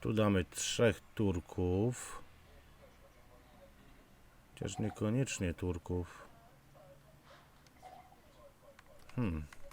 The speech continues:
To zgranie sześćdziesiąt sześć mi. Hmm, może nie turecka liga, może jednak pora na inną ligę szkocką. Coś tu mam.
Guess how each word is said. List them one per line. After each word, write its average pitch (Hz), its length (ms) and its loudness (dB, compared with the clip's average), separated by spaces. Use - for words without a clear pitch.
To 139 120 2
zgranie 139 440 10
sześćdziesiąt 117 840 4
sześć - 680 4
mi. 107 160 2
Hmm, 135 220 10
może 107 280 6
nie 101 100 4
turecka 113 480 2
liga, 110 300 2
może 104 320 2
jednak 101 280 2
pora 104 400 0
na 98 160 0
inną 117 400 2
ligę 110 260 2
szkocką. 110 580 -2
Coś - 200 -2
tu 98 120 -2
mam. 117 400 4